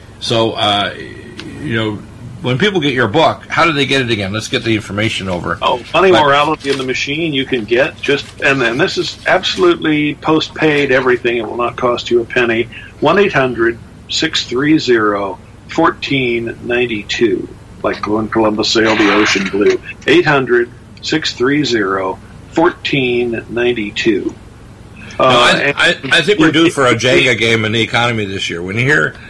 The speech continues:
Speaker 1: Janet yelling, and you just mentioned something I didn't know, that we're gonna go from three ops to four ops in terms of the interest rate. They wanna stifle any economic advances that Trump makes,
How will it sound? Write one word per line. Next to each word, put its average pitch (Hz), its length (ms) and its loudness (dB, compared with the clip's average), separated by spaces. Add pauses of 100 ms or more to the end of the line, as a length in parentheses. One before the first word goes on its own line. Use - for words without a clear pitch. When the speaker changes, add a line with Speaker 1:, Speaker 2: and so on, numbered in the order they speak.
(160)
Speaker 1:
Janet 131 260 2
yelling, 120 360 2
and 104 160 -4
you 139 100 2
just 117 180 -6
mentioned 113 440 -2
something 104 260 -4
I 110 120 0
didn't 113 220 -4
know, 92 140 -6
that 90 80 -4
we're 90 80 -2
gonna 98 160 -2
go 101 140 -2
from 95 140 -10
three 127 280 -2
ops 107 300 -4
to 90 100 -10
four 117 320 -2
ops 92 240 -6
in 90 60 -8
terms 95 320 -6
of 85 80 -8
the 98 100 -4
interest 110 380 -4
rate. 110 200 -4 (520)
They 160 100 2
wanna 180 220 2
stifle 139 480 0
any 131 220 -2
economic 107 500 -2
advances 92 480 -4
that 78 120 -6
Trump - 280 -4
makes, 92 360 -10